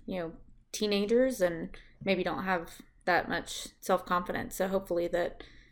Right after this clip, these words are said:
you know, seeing her do that on such a big stage will, you know, inspire others to kind of be more assertive and, um, you know, be able to speak out when they need to.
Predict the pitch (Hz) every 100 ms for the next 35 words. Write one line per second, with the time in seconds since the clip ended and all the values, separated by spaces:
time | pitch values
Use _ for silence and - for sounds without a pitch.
0 | _ - 180 - 240 214 196 196 202 226
1 | 233 226 233 - 180 - 190 180 180 175
2 | - 180 202 196 180 175 170 190 - 185
3 | 175 180 180 175 175 170 175 170 170 -
4 | 180 170 175 170 175 - 170 165 170 165
5 | 165 165 - - - - - - - -
6 | - 196 196 190 165 - - 185 170 170
7 | 170 165 175 - - - - - 180 175
8 | 180 - 170 170 180 - -